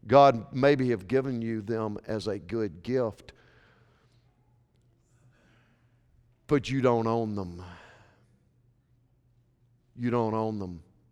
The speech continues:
You're a caretaker of a relationship. By divine right, they belong to the Lord. Everybody say it with me. "Whether I live, I live to the Lord.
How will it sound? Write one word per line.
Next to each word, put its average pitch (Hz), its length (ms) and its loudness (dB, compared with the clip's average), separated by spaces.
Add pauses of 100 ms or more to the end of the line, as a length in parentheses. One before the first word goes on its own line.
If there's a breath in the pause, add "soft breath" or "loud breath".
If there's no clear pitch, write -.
(1400)
You're 131 200 4
a 117 40 0
caretaker 143 720 4
of 110 100 0
a 113 80 -2
relationship. 113 1080 -4 (1200)
By 135 180 8
divine 139 400 8
right, 135 280 4
they 120 120 0
belong 120 380 2
to 117 100 -2
the 107 100 0
Lord. 131 320 0 (1900)
Everybody 147 320 8
say 170 200 6
it 165 100 6
with 160 180 4
me. 160 100 4
"Whether 160 260 10
I 185 180 12
live, 214 440 12 (560 soft breath)
I 160 160 12
live 190 240 12
to 180 120 8
the 156 80 8
Lord. 170 360 10